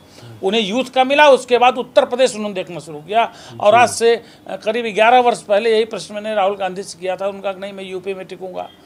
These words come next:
Speaker 2: हम्म।
Speaker 1: चलिए, कोई बात नहीं। तो आप जमीन नहीं देखोगे, तो निश्चित रूप से फिसलोगे।
Speaker 2: जी।
Speaker 1: लगातार फिसल रही कांग्रेस। अब पूजी क्या है, कुल छह विधायक।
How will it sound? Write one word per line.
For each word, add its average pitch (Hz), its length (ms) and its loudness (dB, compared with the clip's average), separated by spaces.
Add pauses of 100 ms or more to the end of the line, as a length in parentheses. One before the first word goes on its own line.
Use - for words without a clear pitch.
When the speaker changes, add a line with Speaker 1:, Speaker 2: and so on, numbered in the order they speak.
(240)
Speaker 2:
हम्म। 117 220 -14
Speaker 1:
चलिए, 202 240 0
कोई 202 160 -4
बात 147 240 -6
नहीं। 143 100 -20
तो - 320 -14
आप 220 220 4
जमीन 254 300 0
नहीं 285 180 2
देखोगे, 277 520 4
तो 254 140 -6
निश्चित 226 340 -10
रूप 220 120 -4
से 185 140 -8
फिसलोगे। 190 460 -2
Speaker 2:
जी। 233 60 0
Speaker 1:
लगातार 208 360 0
फिसल 190 220 -10
रही 185 160 -6
कांग्रेस। 190 460 -6 (300)
अब - 140 -4
पूजी 240 260 -2
क्या 214 160 2
है, 208 260 6 (460)
कुल 247 120 2
छह 254 220 4
विधायक। 190 460 6